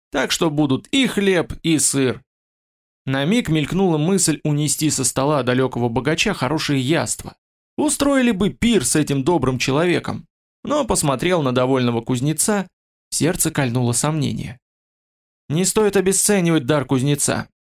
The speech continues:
Так он предложил чужаку половину своего богатства, и когда тот принял,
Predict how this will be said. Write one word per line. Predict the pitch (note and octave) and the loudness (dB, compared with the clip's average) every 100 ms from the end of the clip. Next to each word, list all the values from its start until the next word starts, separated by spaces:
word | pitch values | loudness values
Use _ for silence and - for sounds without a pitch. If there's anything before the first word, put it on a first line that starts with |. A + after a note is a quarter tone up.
| _ _ _ _ | _ _ _ _
Так | G3 A#3 F3+ | -2 0 0
он | F#3 F3+ | 0 2
предложил | D#3+ C#3+ D3 D3 G3 | 0 2 2 2 2
чужаку | F#3 D3+ C3 C#3+ G#3 | 2 0 0 -2 -2
половину | - C3+ D3 G3 F3 | 0 2 2 0 0
своего | C3+ D3 E3+ | 2 2 2
богатства, | C3+ C3 E3 F#3+ - - - _ _ _ | 2 0 0 0 -4 -6 -18 _ _ _
и | C#3+ | -4
когда | D3 D3+ F3+ | -2 0 0
тот | F3+ F#3+ F#3 | 0 0 -2
принял, | - A#3 G3+ A2 | -2 0 2 0